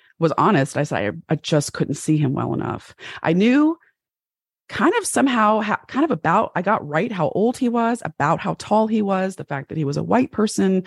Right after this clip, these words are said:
a man. You know, there, there were certain things I did know for certain,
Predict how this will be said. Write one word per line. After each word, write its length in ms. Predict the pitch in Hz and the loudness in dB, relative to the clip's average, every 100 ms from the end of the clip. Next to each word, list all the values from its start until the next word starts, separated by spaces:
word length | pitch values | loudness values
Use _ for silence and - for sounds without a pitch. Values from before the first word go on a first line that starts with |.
| - - - 214 _ | -8 -18 -16 -18 _
a 60 | 147 | -2
man. 560 | 156 226 220 196 196 180 | 2 4 4 4 2 2
You 80 | 226 | 2
know, 100 | 214 | 4
there, 120 | 214 | 2
there 100 | 220 | 2
were 100 | 226 | 2
certain 300 | 233 349 - | 4 2 2
things 240 | 254 214 185 | 2 0 2
I 80 | 156 | -2
did 320 | - 180 180 | 0 0 2
know 220 | 180 170 | 2 2
for 140 | 147 | 0
certain, 540 | 123 - 160 131 139 | -8 -4 -2 2 2